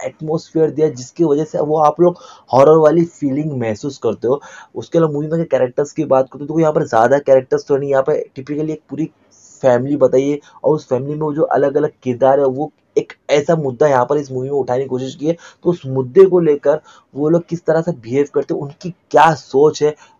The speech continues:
वो चीज़ पर ये पूरी की पूरी movie बनी है। हालांकि वो सोच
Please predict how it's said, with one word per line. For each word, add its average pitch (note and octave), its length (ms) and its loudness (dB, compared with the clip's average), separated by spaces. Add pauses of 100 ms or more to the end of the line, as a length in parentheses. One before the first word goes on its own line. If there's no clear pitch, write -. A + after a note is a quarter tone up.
(240)
वो F#3 160 6
चीज़ E3+ 320 -6
पर E3 100 0
ये E3 80 2
पूरी D#3+ 280 -2
की D#3+ 60 -2
पूरी D#3 180 -4
movie C#3 300 -4
बनी C3 240 -2
है। C#3 80 -6 (240)
हालांकि C3 380 -2
वो C3+ 280 -6
सोच D3 400 -8